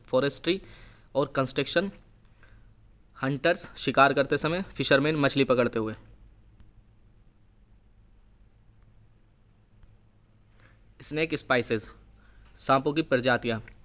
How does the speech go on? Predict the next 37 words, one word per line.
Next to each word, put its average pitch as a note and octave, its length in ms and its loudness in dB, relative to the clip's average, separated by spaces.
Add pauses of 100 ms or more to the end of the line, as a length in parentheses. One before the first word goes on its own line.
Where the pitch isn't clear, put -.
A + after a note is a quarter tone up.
(280)
दुनिया D3 320 0
में F3+ 100 2
लगभग D#3 320 4
उनतीस C#3+ 440 -2
सौ E3 60 4
प्रजातियाँ B2+ 560 2
हैं E3+ 220 -8 (140)
जिनका D3 340 2
आकार D3 260 4
दस D3 260 4
सेंटीमीटर C#3 560 2
से C3 140 0
लेकर C3 200 4
सेवन C#3 520 0
पॉइंट C#3+ 240 0
सिक्स - 300 0
मीटर, B2 300 0 (580)
लगभग C3+ 320 -2
पच्चीस D#3+ 300 0
फीट D3 160 -2
तक C3+ 180 0
होता A2 220 -2
है। G#2 160 -6 (1120)
सांपों C#3 340 -2
की F3 140 -6
केवल F3 300 2
दो D3+ 180 4
सौ E3+ 160 2
पचास D3 320 2
प्रजातियाँ C3+ 480 2
ही D3+ 60 2
मनुष्य C#3 380 0
को D#3+ 100 2
मारने C3+ 320 6
में D3 80 2
सक्षम C#3 420 0
हैं। G3+ 100 -2